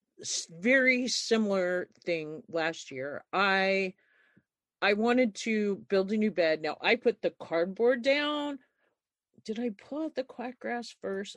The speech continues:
I wanna say I probably tried to pull out. No, I didn't, because I put the cardboard down, and then I covered it with grass clippings. The problem I had is then I covered it with my husband's good compost.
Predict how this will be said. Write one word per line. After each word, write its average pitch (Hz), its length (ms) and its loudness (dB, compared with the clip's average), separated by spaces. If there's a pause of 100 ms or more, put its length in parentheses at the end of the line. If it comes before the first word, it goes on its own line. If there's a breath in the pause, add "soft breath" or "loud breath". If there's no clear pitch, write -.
I 220 60 -2
wanna 359 220 -2
say 185 480 0
I 139 80 -4
probably 156 580 -6 (280)
tried 170 300 -4
to 147 60 -12
pull 156 260 -4
out. 147 240 -4 (440 soft breath)
No, 370 380 4
I 214 80 2
didn't, 285 320 -2
because 180 240 -4
I 185 80 4
put - 200 -6
the 262 80 -2
cardboard 214 520 0
down, 175 440 -2 (680)
and 185 140 0
then 196 100 2
I 240 100 4
covered 214 380 0
it 196 200 2
with 170 400 2 (440 soft breath)
grass 208 400 4
clippings. 156 760 -4 (360 soft breath)
The 175 60 -6
problem 262 500 2
I 170 180 2
had 156 300 0
is 151 200 -8 (180)
then 269 160 -2
I 226 80 0
covered 170 300 -6
it 151 160 0
with 156 140 -16
my 139 180 -6
husband's 147 400 -10
good 151 240 -10
compost. - 680 -10